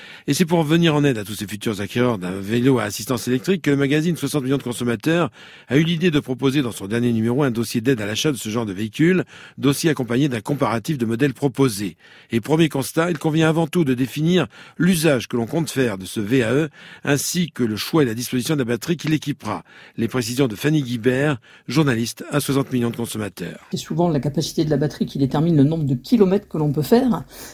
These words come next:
Speaker 2: Donc s'il s'agit par exemple de faire un trajet domicile-travail, euh, d'au moins une dizaine de kilomètres, nous, nous avons choisi pour ça des vélos dans notre essai qui font une cinquantaine de kilomètres, ce qui permet de, d'avoir un peu une marge de, de sécurité.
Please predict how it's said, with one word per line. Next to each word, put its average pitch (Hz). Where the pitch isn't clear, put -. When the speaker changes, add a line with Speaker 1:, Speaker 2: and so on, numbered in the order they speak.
Speaker 2:
Donc 175
s'il -
s'agit 156
par 147
exemple 160
de 139
faire 143
un 139
trajet 139
domicile-travail, 156
euh, 160
d'au 135
moins 147
une 143
dizaine 156
de 151
kilomètres, 156
nous, 175
nous 175
avons 151
choisi 147
pour 135
ça 185
des 147
vélos 151
dans -
notre 139
essai 208
qui -
font 156
une 147
cinquantaine 170
de 147
kilomètres, 131
ce -
qui -
permet 143
de, 135
d'avoir 135
un 127
peu 143
une 135
marge 151
de, 127
de 123
sécurité. 185